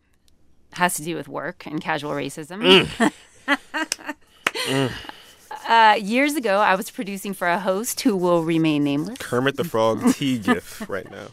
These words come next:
Speaker 2: That's what's happening. <laughs>
Speaker 1: We were interviewing an Israeli director. Uh, the characters in this director's documentary were two young women. Uh, one was Palestinian, the other was Israeli. And in the interview with the host and the director, the director kept referring to how gorgeous, how beautiful the Israeli girl was. And I thought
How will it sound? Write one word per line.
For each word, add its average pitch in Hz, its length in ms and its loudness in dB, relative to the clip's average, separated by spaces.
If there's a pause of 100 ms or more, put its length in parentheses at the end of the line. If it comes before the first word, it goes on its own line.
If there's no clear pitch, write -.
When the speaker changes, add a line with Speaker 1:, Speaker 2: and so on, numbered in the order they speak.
Speaker 2:
That's - 240 -4
what's - 100 -10
happening. - 440 -2
<laughs> - 440 -8 (540)
Speaker 1:
We 220 180 -6
were 220 140 -2
interviewing 214 600 0
an 185 80 0
Israeli 180 420 0
director. 190 720 4
Uh, 175 140 2
the 175 100 -4
characters 175 560 0
in 165 300 -4
this 160 200 -8 (100)
director's 160 460 -2
documentary 156 580 -4
were 160 140 -6
two - 180 -8
young 180 240 -4
women. 190 340 -6 (420)
Uh, 180 140 0
one 170 180 0
was 175 140 -4
Palestinian, 262 840 2
the 185 140 0
other 165 160 2
was 165 180 -2
Israeli. 175 560 0 (320)
And 196 200 4
in 202 400 2
the 185 180 -2
interview 175 640 2
with 165 180 -2
the 180 60 -2
host 175 240 -2
and 170 60 0
the 160 40 2
director, 160 380 -2
the 156 100 -6
director 190 420 4
kept - 220 -6
referring 175 400 -4
to 170 200 -10
how 190 760 0
gorgeous, 180 500 -2
how 151 180 -4
beautiful 190 680 -4
the 156 120 -2
Israeli 165 500 -2
girl 156 280 -6
was. - 320 -10
And 175 160 -4
I 175 100 0
thought 175 360 2